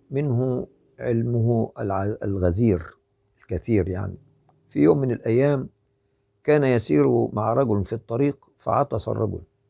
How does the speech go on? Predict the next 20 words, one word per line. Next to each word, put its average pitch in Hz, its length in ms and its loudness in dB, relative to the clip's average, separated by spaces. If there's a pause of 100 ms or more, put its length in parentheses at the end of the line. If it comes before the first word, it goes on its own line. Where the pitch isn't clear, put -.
(160)
ولكنه 107 560 -2
لم 98 180 -2
يحمد 95 340 -6
الله، 90 280 -8 (1300)
فنظر 135 460 4
عليه 143 260 4
ابن 113 160 -2
المبارك 120 560 2 (840)
يلتفت، 120 480 -4 (120)
يلفت 135 420 0
نظره 123 540 2
إلى 110 180 2
أن، 123 480 -2 (1040)
أن، 110 200 0
أن 127 400 2
يحمد 117 480 0
الله 113 760 2 (540)
بعد 120 240 4
العطس 110 480 2
سنة 117 640 -2